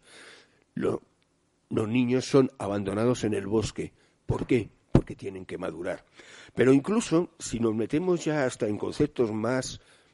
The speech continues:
místicos o escondidos, todas las sociedades secretas, esas que tanto nos venden, que normalmente no son secretas,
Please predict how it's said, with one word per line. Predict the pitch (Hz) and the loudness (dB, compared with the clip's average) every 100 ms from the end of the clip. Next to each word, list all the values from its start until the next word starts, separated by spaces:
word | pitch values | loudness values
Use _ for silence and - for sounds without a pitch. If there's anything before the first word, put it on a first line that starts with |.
| _ _ _ - | _ _ _ -2
místicos | 123 151 - 113 98 92 - | 2 2 2 -10 -8 -8 -2
o | 120 | -2
escondidos, | 87 98 101 113 80 87 - _ - - _ - | -2 -4 -4 -4 -6 -10 -20 _ -20 -20 _ 2
todas | 185 208 | 4 4
las | 113 - | 0 -4
sociedades | 101 - 98 143 160 | -6 -4 -4 -4 -4
secretas, | 135 117 127 - 85 110 | -6 -4 -6 -6 -8 -8
esas | 117 104 | -8 -6
que | 82 | -4
tanto | 110 127 123 | -4 -4 -4
nos | 107 | -6
venden, | 101 117 82 82 _ - _ | -6 -6 -8 -14 _ -20 _
que | 90 | -10
normalmente | 95 101 110 113 113 | -8 -2 0 0 0
no | 95 | -4
son | 90 90 | -4 -8
secretas, | - - 185 - - - | -8 -6 -6 -6 -12 -14